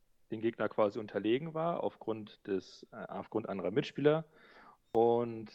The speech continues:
war da natürlich gefrustet. Das Ding war, mein Mitspieler, der war auch noch gefrustet. Das heißt, es hat sich so ein bisschen auch teilweise hochgeschaukelt. Gibt aber auch Sachen, ähm,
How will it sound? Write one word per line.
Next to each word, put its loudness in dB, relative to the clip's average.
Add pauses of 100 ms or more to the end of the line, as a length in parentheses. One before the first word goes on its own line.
(120)
war 2
da 6
natürlich 0
gefrustet. -2
Das 0
Ding -4
war, 4
mein 0
Mitspieler, 0 (840)
der 8
war 4
auch 2
noch -6
gefrustet. -10
Das -6
heißt, 0
es -8
hat 0
sich -6
so -6
ein -8
bisschen -2
auch -4
teilweise 2
hochgeschaukelt. -4 (540)
Gibt -2
aber 6
auch 0
Sachen, -6 (120)
ähm, -6